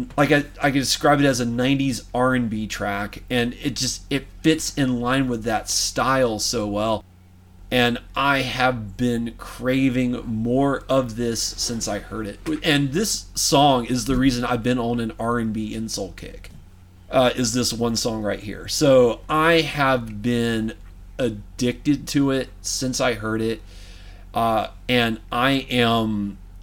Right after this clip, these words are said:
just absolutely in love with this track. I cannot wait to see what he does. And, uh, like I said, uh, when,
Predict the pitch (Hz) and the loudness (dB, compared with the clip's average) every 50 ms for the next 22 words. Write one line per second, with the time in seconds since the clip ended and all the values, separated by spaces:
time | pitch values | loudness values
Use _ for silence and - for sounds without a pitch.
0 | - - - - - - - - - - - - - - - - - - - - | -18 -18 -18 -18 -18 -20 -20 -20 -20 -20 -20 -20 -20 -20 -20 -20 -20 -20 -18 -16
1 | - - - 104 123 123 113 - - - - - - - - 135 135 135 127 - | -14 -8 -2 0 0 0 0 -2 -6 -10 -14 -18 -8 -2 0 2 2 2 0 -2
2 | - 139 120 117 117 113 110 113 110 101 107 110 110 104 107 98 107 104 95 101 | -2 -2 0 0 -2 -2 -4 -4 -6 -6 -6 -4 -4 -4 -4 -4 -4 -6 -6 -6
3 | 101 - - - 110 104 104 101 98 - - - - 120 117 107 - - - - | -6 -6 -6 -4 -4 -4 -4 -4 -6 -8 -10 -8 -6 -6 -6 -6 -8 -12 -18 -20
4 | - - - - - 156 156 156 147 135 127 117 110 117 113 110 - - - 101 | -16 -16 -12 -4 -2 0 2 4 4 2 2 0 -2 -2 -4 -6 -6 -6 -6 -6
5 | - - 110 104 101 92 - - 110 98 95 90 95 92 101 107 107 110 104 - | -6 -4 -4 -4 -4 -6 -6 -6 -6 -6 -6 -8 -8 -8 -6 -6 -6 -6 -8 -6
6 | - 123 117 113 107 101 - - - - 139 151 139 139 123 - - - - - | -4 -2 0 0 0 -2 -4 -8 -6 0 0 2 2 2 0 0 -4 -6 -6 -4
7 | - 135 127 120 117 117 127 131 131 131 123 120 | -2 0 2 2 0 0 -2 -2 -2 -4 -4 -8